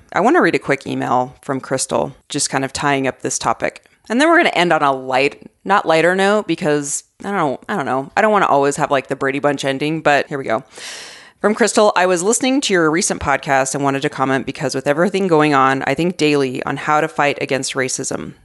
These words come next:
I do think white people in general need to wake up, whether you are male or female. I get it, some people do need to be lectured. But at the same point, there are other steps like encouraging curiosity.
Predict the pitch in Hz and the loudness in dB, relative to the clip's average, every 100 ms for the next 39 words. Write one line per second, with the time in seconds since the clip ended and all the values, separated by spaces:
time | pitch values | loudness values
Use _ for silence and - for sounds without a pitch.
0 | - 147 165 180 196 170 156 151 139 - | -20 -4 0 0 0 0 0 0 -2 -2
1 | 147 139 135 139 139 135 131 139 135 135 | -4 0 0 2 2 2 2 0 -2 0
2 | 139 139 135 - 139 135 135 135 131 135 | 0 0 -4 -2 -2 0 0 0 0 0
3 | 139 139 139 139 180 - 131 131 143 185 | 2 0 2 0 0 -2 -4 -2 -4 -6
4 | _ - - - - - 170 233 165 - | _ -20 -18 -18 -14 -6 0 2 2 0
5 | 175 185 170 165 175 175 151 147 143 143 | -2 -4 -2 -2 0 0 0 -2 -2 -2
6 | 143 - 139 135 - - - - 165 165 | -4 -6 -6 -6 -10 -16 -10 -2 -2 0
7 | 160 214 240 - 143 139 - - 156 143 | -2 0 0 -2 -4 -6 -6 0 4 4
8 | - 190 233 - 151 - - 143 - 151 | 2 0 0 0 0 0 -2 -2 -4 -8
9 | - 151 143 151 156 139 139 170 175 151 | -2 -2 0 -4 -4 -6 0 0 0 -6
10 | 135 - | -10 -12